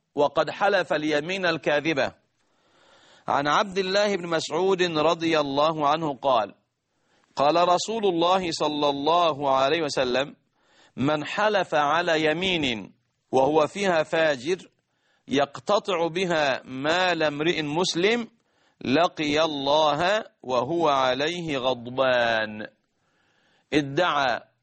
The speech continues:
قيل له: "تحلف أن لك عند فلان كذا؟" قال: "أحلف أن لي عند فلان كذا"، وهو كاذب،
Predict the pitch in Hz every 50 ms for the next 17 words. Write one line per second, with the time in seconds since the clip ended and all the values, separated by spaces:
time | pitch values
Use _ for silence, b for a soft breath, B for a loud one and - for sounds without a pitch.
0 | _ _ _ - 175 175 175 180 170 - - 202 - - 202 202 220 220 - -
1 | - - - _ _ _ _ _ _ - 143 151 151 151 160 175 175 175 165 151
2 | 156 156 151 151 151 123 135 151 170 170 165 143 175 175 175 185 180 - - 185
3 | 190 180 - 196 208 - - 165 151 147 - - 151 151 151 156 165 165 156 156
4 | 147 147 143 123 151 147 139 123 143 131 120 113 107 98 - _ _ _ _ _
5 | _ - 123 143 170 175 165 160 - 180 175 156 123 131 117 98